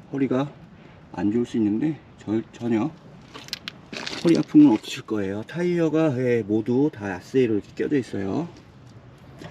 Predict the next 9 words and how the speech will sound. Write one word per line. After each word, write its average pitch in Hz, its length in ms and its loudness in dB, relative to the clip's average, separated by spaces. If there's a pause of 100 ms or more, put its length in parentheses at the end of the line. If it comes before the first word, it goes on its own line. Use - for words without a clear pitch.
(400)
언더코팅도 175 800 4
이렇게 151 180 4
발라져 131 340 0
있습니다. 101 420 -4
전차주분께서 127 920 0
언더코팅도 117 880 0
싹 - 480 -12
발라놓은 110 360 0
상태예요. 110 440 -4